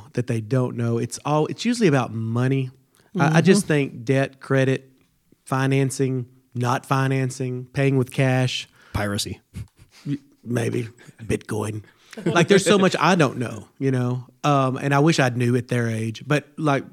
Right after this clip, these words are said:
Speaker 1: don't ruin your credit at twenty-two.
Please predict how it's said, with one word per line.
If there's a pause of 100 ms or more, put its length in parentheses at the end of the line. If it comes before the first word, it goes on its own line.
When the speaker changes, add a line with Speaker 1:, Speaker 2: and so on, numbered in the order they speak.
(580)
Speaker 1:
don't
ruin
your
credit
at
twenty-two.